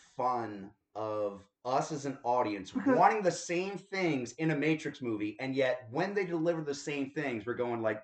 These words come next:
Speaker 1: "Yeah, but it's not the same."
Speaker 2: Yeah, it, yeah, you're, you're right. And they definitely don't put a fine point on it. Like, <laughs>
Speaker 1: Oh.
Speaker 2: no, they don't.
Speaker 1: Yeah.
Speaker 2: But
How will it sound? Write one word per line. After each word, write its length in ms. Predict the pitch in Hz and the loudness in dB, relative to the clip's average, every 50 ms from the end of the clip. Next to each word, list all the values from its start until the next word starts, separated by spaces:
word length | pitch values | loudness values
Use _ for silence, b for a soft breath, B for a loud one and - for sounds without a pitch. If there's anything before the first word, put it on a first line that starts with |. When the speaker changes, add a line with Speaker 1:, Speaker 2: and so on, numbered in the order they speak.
| 202 | -10
Speaker 1:
"Yeah, 840 | 190 185 202 220 208 202 202 190 190 185 180 175 175 170 165 165 160 - - b b b b b b b b b b b b b | -12 -8 -4 2 4 4 6 8 8 8 10 8 8 6 4 2 0 -6 -12 b b b b b b b b b b b b b
but 100 | - 302 | 0 2
it's 180 | 277 254 - - | 2 2 2 4
not 260 | 202 190 175 170 - | 6 6 6 6 6
the 60 | 156 | 0
same." 640 | 143 - - - 143 127 123 120 120 120 120 123 127 - - | -4 -4 -4 -4 -2 0 0 0 0 0 0 0 0 0 6
Speaker 2:
Yeah, 300 | 247 254 247 220 165 151 | 6 8 10 10 10 10
it, 240 | 151 175 196 190 - - - _ _ - | 8 8 4 2 0 -4 -12 _ _ -12
yeah, 440 | 185 202 202 180 151 139 139 127 123 127 147 165 | -4 -2 0 0 2 0 0 0 -2 -4 -6 -4
you're, 220 | 190 202 202 190 190 | -2 -2 -2 0 2
you're 140 | 196 190 | 0 2
right. 300 | 185 165 156 - 143 - | 2 2 2 0 -2 -4
And 140 | - 147 165 | -6 -6 -4
they 80 | 170 170 | -2 -2
definitely 360 | 160 226 240 233 - 202 160 | 0 0 0 0 -2 -4 -4
don't 240 | 143 170 165 - - | -4 -4 -6 -6 -8
put 160 | - - - - - _ _ _ | -8 -10 -10 -10 -14 _ _ _
a 60 | - | -20
fine 280 | - - 156 139 135 123 | -12 -8 -6 -6 -6 -6
point 240 | - 139 135 123 110 | -8 -8 -10 -8 -8
on 180 | 98 90 92 95 | -8 -10 -10 -12
it. 80 | 95 - _ | -14 -14 _
Like, 240 | 120 113 110 113 107 - - - | -14 -12 -12 -12 -12 -14 -10 -6
<laughs> 120 | - 160 | -2 6
Speaker 1:
Oh. 800 | 202 185 185 190 196 196 196 196 196 196 202 196 196 196 160 139 | 10 12 12 12 12 12 12 12 10 8 8 8 8 8 6 6
Speaker 2:
no, 120 | 135 127 | 4 0
they 100 | 127 123 120 | -2 -2 -2
don't. 240 | 127 127 123 127 - - _ - 208 | -2 -4 -4 -6 -10 -14 _ -14 -10
Speaker 1:
Yeah. 260 | 190 185 185 185 - - - - | -8 -6 -6 -8 -8 -10 -12 -8
Speaker 2:
But 240 | 113 123 117 101 - | -6 -6 -6 -6 -8